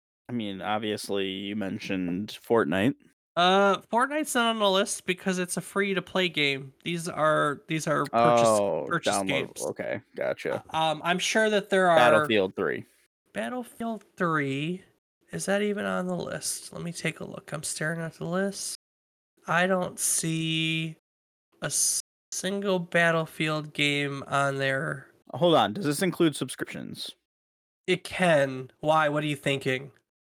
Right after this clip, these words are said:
Speaker 1: 'Cause I would think that World of Warcraft would be pretty close.
Speaker 2: Number five at
Speaker 1: Yeah.
Speaker 2: fourteen million. At number, at number five at fourteen million. But there's still a really big gap between forty-two and fourteen million.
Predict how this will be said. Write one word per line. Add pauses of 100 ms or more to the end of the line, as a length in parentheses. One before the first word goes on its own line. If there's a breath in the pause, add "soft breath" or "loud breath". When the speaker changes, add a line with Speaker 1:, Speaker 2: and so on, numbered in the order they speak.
(100)
Speaker 1:
'Cause
I
would
think
that
World
of
Warcraft
would
be
pretty
close.
Speaker 2:
Number
five
at
Speaker 1:
Yeah.
Speaker 2:
fourteen
million.
At
number,
at
number
five
at
fourteen
million. (440 soft breath)
But
there's
still
a
really
big
gap
between
forty-two
and
fourteen
million.